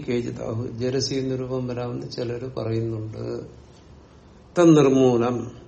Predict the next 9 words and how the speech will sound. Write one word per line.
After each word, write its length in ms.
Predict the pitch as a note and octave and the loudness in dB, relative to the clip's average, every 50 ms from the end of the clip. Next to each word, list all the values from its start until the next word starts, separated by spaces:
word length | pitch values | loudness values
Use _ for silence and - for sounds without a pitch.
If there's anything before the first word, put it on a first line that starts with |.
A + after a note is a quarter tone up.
| - - - - - - - - - - _ - - - - - - - - - - - - - - - - - - | -20 -20 -20 -20 -20 -20 -20 -20 -20 -20 _ -20 -20 -20 -20 -20 -20 -20 -20 -20 -20 -20 -20 -20 -20 -20 -20 -14 -10
അതിന് 240 | - C#3+ C#3+ D3 D#3+ D#3+ D#3 | -6 -4 0 0 0 0 0
പ്രമാണമൊന്നുമില്ല. 760 | D3 C#3 C#3 C#3+ C#3 C#3 C#3 C3+ C3 B2+ B2 B2 B2 - - - - - - - - - - - - - - - - - - - - _ _ - _ _ - - - - - - - - - - - - - - - | -2 0 2 2 2 2 2 2 0 0 -2 -4 -6 -10 -12 -14 -16 -20 -20 -20 -20 -20 -20 -20 -20 -20 -20 -20 -20 -20 -20 -20 -20 _ _ -20 _ _ -20 -20 -20 -20 -20 -20 -20 -20 -20 -20 -20 -20 -20 -12 -8
എന്തുകൊണ്ട് 340 | C3 C3 C3+ D3 D3+ D3 D3 | -6 -4 -2 0 0 0 0
പ്രമാണം 500 | C#3+ C#3 C3+ C3+ C#3 C3+ C3+ C3+ C3+ C#3 - - D3+ | 0 0 2 2 4 4 4 2 0 -2 -4 -6 -6
ഇല്ല 120 | D3 C3 B2+ B2 | -4 -2 0 0
എന്ന് 140 | A#2+ A#2+ A#2 A#2+ | 0 -2 -4 -6
പറയുന്നു? 280 | G2 F#2 - - - - - - - - - - - - - - - - - - - - _ - - - - - - - - - - - - - - - - - - - - - - - - - - - - C2 - - - - - - - - - - - - - - - - - _ | -8 -10 -12 -14 -16 -20 -20 -20 -20 -20 -20 -20 -20 -20 -20 -20 -20 -20 -20 -20 -20 -20 _ -20 -20 -20 -20 -20 -20 -20 -20 -20 -20 -20 -20 -20 -20 -20 -20 -20 -20 -20 -20 -20 -20 -20 -20 -20 -20 -20 -20 -20 -20 -20 -20 -20 -20 -20 -20 -20 -20 -20 -20 -20 -20 -20 -20 -20 -20 _
അപ്പൊ 160 | - - C3 B2+ | -16 -14 -12 -10
വിപ്രേക്ഷരെ 680 | B2+ A#2+ A2+ - C#3 D#3 D#3+ D#3 D#3 D#3+ D#3 D3+ D#3+ E3 | -10 -10 -6 -2 0 0 2 2 2 2 4 6 6 6